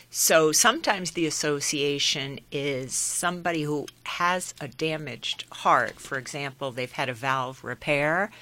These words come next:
They're more susceptible to some of the bacteria that we have in the mouth. So those are the people that we have taken antibiotic because we know that's an infectious process. It's not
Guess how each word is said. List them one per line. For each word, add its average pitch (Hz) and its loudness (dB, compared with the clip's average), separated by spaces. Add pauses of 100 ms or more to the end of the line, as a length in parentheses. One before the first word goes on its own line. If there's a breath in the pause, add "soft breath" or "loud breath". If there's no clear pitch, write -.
(380 loud breath)
They're 196 8
more 180 0
susceptible - -2
to - -8
some 151 -2
of 139 -8
the - -10
bacteria 147 0 (360 soft breath)
that - 8
we 151 2
have 147 4
in 135 -6
the 143 -6
mouth. 156 6
So 131 0
those 156 2
are 175 -2
the 165 -2
people 151 -4
that 135 0 (560 soft breath)
we 143 2
have 135 4
taken 135 0
antibiotic 135 4
because 127 0
we 127 -6
know 135 -2
that's 131 0
an 131 -8
infectious 123 -2
process. - -6
It's 135 -10
not 110 -2